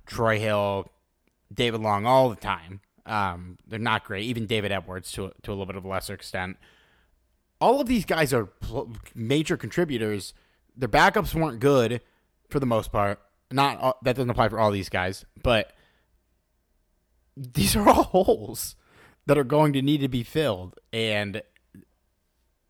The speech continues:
it, it, there's not a lot of pathways to filling them. And that's not even factoring in that, yeah, you could probably use another wide receiver, as crazy as that sounds, like,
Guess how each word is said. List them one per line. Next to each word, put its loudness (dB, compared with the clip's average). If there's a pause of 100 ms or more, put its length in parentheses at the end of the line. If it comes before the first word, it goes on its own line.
(120)
it, -16
it, -10
there's -6
not 4
a 2
lot 2
of -4
pathways -4
to -10 (220)
filling -4
them. -16 (400)
And -4
that's 0
not 2
even -2
factoring 0
in 2
that, -2 (680)
yeah, 2
you -2
could -6
probably 0
use -4
another -4
wide -2
receiver, -6
as -8
crazy -14
as -18
that -14
sounds, -6
like, -12